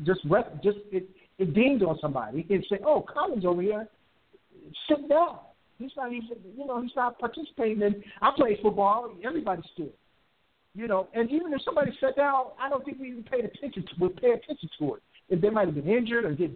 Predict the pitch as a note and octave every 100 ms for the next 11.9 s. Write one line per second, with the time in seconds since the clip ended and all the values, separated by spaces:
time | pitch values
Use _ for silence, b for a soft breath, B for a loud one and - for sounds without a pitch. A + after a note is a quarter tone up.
0 | - A#3+ A3+ B3 A#3 F3 G#3 A3 F#3 D#3+
1 | F#3+ F3 D#3+ D3+ F#3 F3+ F3 E3+ D3+ -
2 | F#3+ D3 C#3+ E3 E3 D3+ D3+ D3 - _
3 | _ - _ _ _ - - F#3 E3+ -
4 | _ _ _ _ _ _ _ A#3 C4 C4+
5 | C4 A3+ C#4 C#4+ C4+ - - B3+ B3 -
6 | A#3 A3 F3+ - - B3 - C4+ C4 _
7 | _ _ _ _ _ _ _ - F#3 F3+
8 | - _ - - _ F#3+ F3 D3+ D3+ D3
9 | C#3 - C#4 D4+ G#3+ F3+ E3 D#3 _ _
10 | D#3+ C#3+ C3 B2+ D3+ G#3+ G3 - - _
11 | _ - F#3 F#3 D3+ - - B2+ G2+